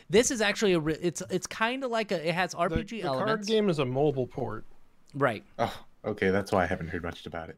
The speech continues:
Speaker 1: So, so
Speaker 2: Yeah.
Speaker 1: Kakarot has some R P G elements, but it's, like, kind of open world, so you can go around and actually do side missions and stuff. And then, uh,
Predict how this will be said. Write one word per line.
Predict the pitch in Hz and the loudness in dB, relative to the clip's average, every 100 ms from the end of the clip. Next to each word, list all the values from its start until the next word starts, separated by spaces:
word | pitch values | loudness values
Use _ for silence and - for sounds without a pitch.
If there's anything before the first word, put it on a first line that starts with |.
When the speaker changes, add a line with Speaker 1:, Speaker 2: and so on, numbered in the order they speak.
| - | -8
Speaker 1:
So, | - 175 170 160 - | 2 6 6 6 0
so | - 165 | -2 -2
Speaker 2:
Yeah. | 185 214 | 0 0
Speaker 1:
Kakarot | 226 196 | 0 0
has | 170 180 | 0 -2
some | 165 135 | -4 0
R | 147 | 0
P | 147 160 | 0 -2
G | 156 | -4
elements, | 139 147 170 180 - | 0 2 0 -2 -2
but | 147 123 - | 2 2 0
it's, | 139 131 - - | -2 -2 -2 2
like, | 139 127 113 - - - _ - | 4 4 0 -8 -16 -18 _ -4
kind | 165 175 190 | 0 0 -2
of | 151 | -2
open | 175 175 170 | 0 0 0
world, | 156 170 214 202 | 0 2 0 0
so | 165 | 2
you | 151 147 | 4 4
can | 160 143 123 101 | 2 2 0 0
go | 147 151 | 2 2
around | 143 131 151 175 165 | 2 2 2 0 -4
and | 131 110 98 - | -6 -6 -10 -4
actually | 135 139 156 | -2 -2 -2
do | 143 139 | -2 -2
side | - 113 143 160 | 0 2 2 2
missions | 180 202 190 190 | 0 0 -2 -2
and | 185 | 0
stuff. | - 202 202 - - - - - - - | 4 4 4 0 -10 -16 -20 -20 -8 -2
And | 151 156 | 0 2
then, | 156 147 139 131 123 _ _ _ _ _ _ | 4 4 2 -2 -10 _ _ _ _ _ _
uh, | 135 131 120 | 2 2 0